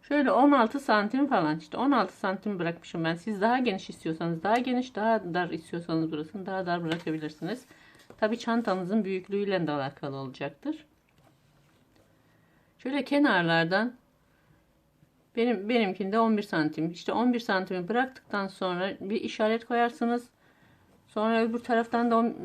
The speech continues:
bıra-, e, on bir santim de benim çantaya göre konuşuyorum. Bıraktıktan sonra arada kalanı şöyle işaretlersiniz. Bakın şöyle işaretler koydum ben de.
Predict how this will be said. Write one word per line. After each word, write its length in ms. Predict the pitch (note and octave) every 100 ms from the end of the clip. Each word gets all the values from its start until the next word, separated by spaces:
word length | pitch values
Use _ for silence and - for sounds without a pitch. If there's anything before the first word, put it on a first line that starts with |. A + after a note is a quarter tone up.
| F#3+
bıra-, 420 | A3 A3 A3 F#3 F3
e, 60 |
on 200 | - A#3+
bir 60 | A#3
santim 460 | A3+ A3 A3 A3+
de 160 | A3 G3
benim 220 | G#3 C4
çantaya 440 | C4+ G#3+ F#3 F3+ D#3+
göre 240 | D#3+ E3
konuşuyorum. 600 | E3 D#3+ D#3+ E3 D#3 D#3
Bıraktıktan 680 | F3 G3 G#3+ - - A3+ A#3+
sonra 500 | A#3+ B3 B3 B3+ C#4+ - _ - - _ _ _ -
arada 380 | A#3 C4+ G#3+ F3+
kalanı 600 | - C#4 C4+ F#3 F3+ G#3 B3+ - - _ _ _ -
şöyle 640 | - C#4+ C#4 F#3+ F#3 A3 - _ _ _ _ _ _ _ _
işaretlersiniz. 1080 | D4 C#4 G#3+ G3+ F#3+ F3+ E3+ C#3 D3 - - _ _ _ _ _ _ _ _ _ _ _ _ _ _ _ _
Bakın 220 | B3+ B3+
şöyle 260 | B3+ G#3 B3+
işaretler 540 | B3+ G#3+ G3+ G3+ F#3
koydum 420 | - D#3+ C#3+ C#3+
ben 220 | C#3 C#3
de. 100 | C3+